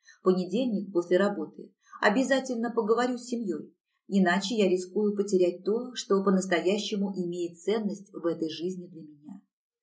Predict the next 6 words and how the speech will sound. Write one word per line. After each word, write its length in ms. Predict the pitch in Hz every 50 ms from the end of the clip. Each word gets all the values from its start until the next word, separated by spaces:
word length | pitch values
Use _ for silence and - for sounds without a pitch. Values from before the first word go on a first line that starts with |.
| _ _ _ _ - -
Он 120 | - 214 220
сидит 360 | 214 220 214 - 262 240 202
задумчиво, 600 | 214 214 - - 247 247 247 - 233 190 208 208
уставившись 760 | - 185 185 - 202 196 196 196 196 196 - - 185 - -
в 40 | -
стену. 420 | - - 165 147 143 - - -